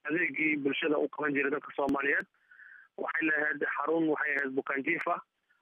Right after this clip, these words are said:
oo dadka cudurka qaba, siba kuwa halista ah ee daawadu ay maaragtay wax ka tari weysay, eh, lagu soo daaweeyo oo lagu xanaaneeyo. Eh, shan iyo labaatan, laba iyo labaatan sano oo dalku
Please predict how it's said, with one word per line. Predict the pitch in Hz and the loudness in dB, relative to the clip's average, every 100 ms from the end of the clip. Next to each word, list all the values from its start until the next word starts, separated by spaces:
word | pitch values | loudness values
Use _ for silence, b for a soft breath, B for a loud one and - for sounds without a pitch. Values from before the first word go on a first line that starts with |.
| b - | b -10
oo | - 139 | -2 0
dadka | 135 165 - | 0 -2 -2
cudurka | 139 160 156 139 | 0 2 0 -2
qaba, | 143 143 156 147 139 | -2 0 2 0 -2
siba | 156 156 | -2 -2
kuwa | - 160 139 | 2 2 2
halista | 151 - 151 | -2 -4 -2
ah | 147 147 | 0 0
ee | 139 | -2
daawadu | 135 143 156 160 156 | 2 4 4 4 2
ay | 139 | 2
maaragtay | 139 135 - 123 | 2 0 -2 -2
wax | 127 | -2
ka | 151 | -4
tari | 151 143 | 2 4
weysay, | 139 131 147 139 151 | 4 4 0 2 0
eh, | 151 139 135 | 0 2 2
lagu | 135 147 | 2 0
soo | - 139 | 2 2
daaweeyo | 131 131 139 151 147 | 2 4 4 4 4
oo | 135 | 4
lagu | 139 | 4
xanaaneeyo. | - 139 135 135 156 196 _ B B B B B B - | 2 0 0 0 -2 -4 _ B B B B B B -10
Eh, | 135 | -6
shan | 135 - 180 | -4 -2 2
iyo | 165 | 4
labaatan, | 160 156 160 151 | 4 2 2 2
laba | 156 | 4
iyo | 175 160 | 4 2
labaatan | 151 - 156 | 0 0 -2
sano | - 147 | 0 0
oo | 139 | 2
dalku | 165 - 156 151 | 0 2 0 0